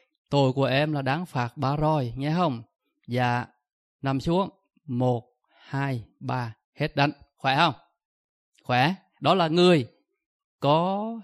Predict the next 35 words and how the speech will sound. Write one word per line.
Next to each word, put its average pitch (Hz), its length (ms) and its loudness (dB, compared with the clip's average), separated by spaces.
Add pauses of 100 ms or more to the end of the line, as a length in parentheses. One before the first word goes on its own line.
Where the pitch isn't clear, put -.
thọ 117 240 -2
giới, 127 460 -6 (120)
phạm 120 360 -4
giới, 131 420 -4
bị 120 200 -2
đánh 131 180 -4
rõ 120 180 -6
ràng, 117 340 -6
rồi 123 220 -2
thôi, 135 300 -2
thoát 151 180 -2
ra. 151 220 2 (1160)
Còn 160 180 2
người 165 100 2
không 196 160 -2
thọ 170 120 2
giới 160 160 2
là 160 100 2
sao? 139 340 0 (580)
Lên 139 160 -2
đây, 151 200 2
biết 156 120 -2
cái 190 80 -4
tội 131 220 2
gì 135 100 0
không? 143 240 0
Vừa 165 100 6
nói 170 120 6
vừa 190 100 4
nhịp 160 180 6
nha, 196 80 2
nhịp 139 160 2
hoài 151 220 4
vậy 143 100 6
này. 143 140 2